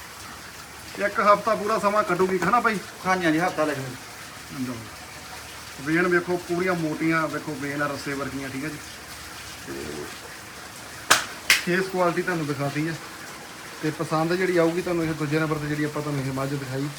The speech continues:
Speaker 1: ਤੇ ਆਹ ਵੇਖੋ ਥਣ ਛੱਡਾ, ਇੱਕ ਹਫ਼ਤਾ ਬਾਕੀ। ਤੇ ਮੁੱਲ ਸੰਦੀਪ ਵੀਰੇ ਕੀ ਕਰਦੇ ਫਿਰ?
Speaker 2: ਸੰਧੂ ਸਾਹਿਬ ਮੁੱਲ ਭਾਵੇਂ ਪੈਂਹਠ ਕਰੋ, ਸੱਤਰ ਕਰੋ, ਹਾਂ ਨਾ ਸਤਵੰਜਾ ਹਜ਼ਾਰ ਦੀ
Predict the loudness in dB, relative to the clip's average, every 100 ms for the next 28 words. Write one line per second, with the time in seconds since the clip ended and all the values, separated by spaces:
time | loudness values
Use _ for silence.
0 | -12 -14 -14 -12 -6 -2 -2 -2 -4 0
1 | 0 0 -2 -4 -4 -4 -8 -10 -12 -14
2 | -14 -12 -6 0 0 2 0 0 0 0
3 | -2 -8 -10 -14 -14 -10 0 6 8 8
4 | 6 4 6 4 4 0 4 2 4 2
5 | 2 2 4 6 6 6 2 2 0 -2
6 | 0 2 2 4 4 2 0 2 4 6
7 | 6 8 6 4 2 4 10 10 12 10
8 | 8 0